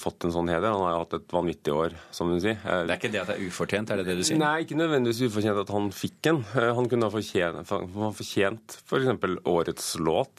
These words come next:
Speaker 1: selvfølgelig. Den kunne han ha fått dobbelt opp, kanskje. Han hadde jo to låter som burde ha egentlig hatt den prisen.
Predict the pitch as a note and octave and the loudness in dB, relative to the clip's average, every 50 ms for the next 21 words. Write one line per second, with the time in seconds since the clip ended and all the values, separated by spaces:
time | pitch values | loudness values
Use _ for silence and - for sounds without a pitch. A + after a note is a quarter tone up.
0 | - B2+ A2+ A#2+ C3+ C#3 C3+ A2+ G#2 F#2 G2+ G2+ F#2+ F2 E2 E2 - F#2 - E2+ | -2 -2 0 0 2 2 2 2 0 2 2 2 2 2 0 -2 -4 -6 -8 -4
1 | D#2 E2 D#2+ D2 E2 E2 - E2 - - A#2 - - - - - A#2 A#2 A#2 C3+ | -2 -2 -2 -2 -4 -4 -6 -4 0 -2 -2 -2 -4 -10 -2 0 0 2 2 2
2 | C3 B2 A2 G2+ F2 F#2 F2+ - - - D#2 E2 E2 E2 D#2+ - - F#2+ F2 F#2+ | 2 2 0 0 0 -2 -4 -4 -4 -4 -2 0 0 0 0 0 -2 -2 -2 0
3 | F#2+ F#2 F2+ E2+ F2 F2 E2+ E2+ E2+ E2+ E2+ - - F2+ E2 D#2+ - - - D#2+ | -2 0 0 0 0 0 0 -2 -4 -6 -6 -6 -2 -2 -2 -2 -4 -4 -4 -4
4 | D#2+ D#2+ D#2+ D#2+ - - F2 E2 - - E2 D#2+ D#2+ | -2 -4 -6 -6 -2 0 0 0 0 0 -2 -4 -4